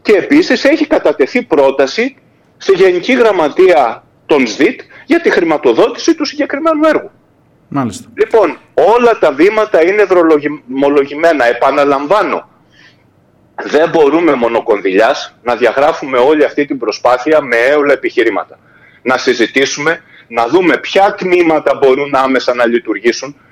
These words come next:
Speaker 1: Μα αυτό το λέμε από το δύο χιλιάδες δεκαεννιά και έχουμε δύο χιλιάδες είκοσι τρία. Να δούμε ποια τμήματα μπορούν να λειτουργήσουν άμεσα, σταδιακά. Βέβαια,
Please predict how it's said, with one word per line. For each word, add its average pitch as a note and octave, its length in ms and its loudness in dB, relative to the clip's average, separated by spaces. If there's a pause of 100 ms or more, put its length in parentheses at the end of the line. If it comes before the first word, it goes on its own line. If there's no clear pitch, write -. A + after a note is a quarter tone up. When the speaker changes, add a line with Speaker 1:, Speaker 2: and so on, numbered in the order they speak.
(120)
Speaker 1:
Μα B2+ 120 -2
αυτό B2 320 0
το F3 160 2
λέμε C3+ 300 2
από F3+ 200 0
το F#3 120 2
δύο A#3 160 0
χιλιάδες C4 460 0
δεκαεννιά C4 600 -2 (240)
και - 100 -2
έχουμε A#3+ 280 2
δύο C4 200 0
χιλιάδες B3+ 460 0
είκοσι - 300 -2
τρία. - 360 0 (560)
Να E3+ 140 0
δούμε A#3 260 2
ποια D4 300 0
τμήματα B3 460 0
μπορούν E3+ 300 2
να D#3 100 0
λειτουργήσουν C3 640 -2
άμεσα, A2 420 -4
σταδιακά. G3 920 0 (440)
Βέβαια, C3 720 0